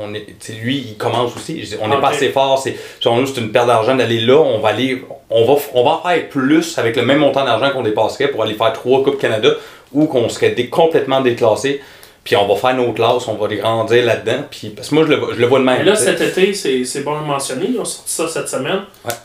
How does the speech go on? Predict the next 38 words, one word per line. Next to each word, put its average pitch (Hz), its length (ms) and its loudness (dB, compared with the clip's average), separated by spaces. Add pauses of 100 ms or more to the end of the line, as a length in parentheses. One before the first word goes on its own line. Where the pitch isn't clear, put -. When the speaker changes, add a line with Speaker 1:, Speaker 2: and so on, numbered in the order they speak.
Speaker 2:
Il 131 80 -4
y - 0 -
a 131 60 -4
trois 160 320 -2
Coupes - 220 -6
Canada, 139 420 -2 (100)
faut 147 100 -10
que - 140 -14
tu - 60 -10
compétitionnes 131 580 -6
à 117 100 -6
deux 139 240 -2
pour 107 140 -18
te - 100 -20
classer. 110 340 -6
Speaker 1:
Ouais, 117 80 4 (100)
c'est - 180 -10
ça. 104 120 -2
Speaker 2:
Fait - 80 -2
que 104 60 -10
t'es 131 80 -4
pas 160 100 -6
obligé 143 300 -4
de 151 100 -4
te 131 160 -4
taper, 123 380 -4
mettons, 123 320 -6
excusez-moi, 113 640 -10
là, 147 80 -8
mais, 113 320 -8
euh, 98 320 -6
le 107 60 -8
Speaker 1:
Le 107 60 -6
Speaker 2:
Nou-, 110 80 -6
Speaker 1:
Nouveau-Brunswick, 104 480 -2
Speaker 2:
le 120 80 2
Nouveau-Brunswick. 110 380 -4
Speaker 1:
Ouais. 110 100 -6